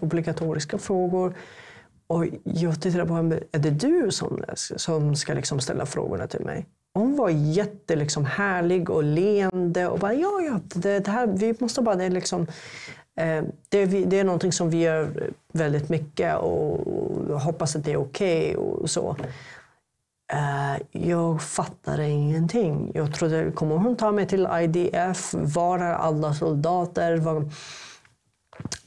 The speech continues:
Hur som helst, så hon började ställa frågor. "Varför ska du komma in till Israel?" Och bla, bla, bli, bla, bla, bla. Och under det,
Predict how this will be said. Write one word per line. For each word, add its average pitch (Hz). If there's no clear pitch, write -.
Hur 196
som 196
helst, 147
så -
hon 202
började 185
ställa 151
frågor. 180
"Varför 165
ska 156
du 151
komma 156
in 208
till 208
Israel?" 196
Och -
bla, 156
bla, 147
bli, 180
bla, 156
bla, 147
bla. 180
Och 156
under 170
det, 196